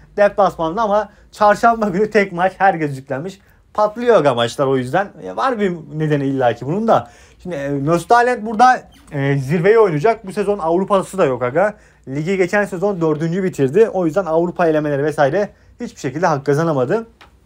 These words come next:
Burada ev sahibinden yana olmakta fayda var. İyi bir oyun var. Maç sonu bir, bir buçuk üst burada oranı biraz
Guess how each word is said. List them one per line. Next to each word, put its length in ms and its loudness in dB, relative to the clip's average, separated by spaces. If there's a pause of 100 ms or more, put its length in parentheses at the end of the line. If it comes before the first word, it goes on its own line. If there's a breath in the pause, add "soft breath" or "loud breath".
(880 soft breath)
Burada 240 4
ev 120 6
sahibinden 480 2
yana 220 0
olmakta 380 2
fayda 360 4
var. 200 4
İyi 200 -10
bir 80 -4
oyun 280 0
var. 140 2
Maç 300 -4
sonu 260 -10
bir, 140 -8
bir 100 -12
buçuk 240 -14
üst 160 -14
burada 240 0
oranı 280 -2
biraz 240 0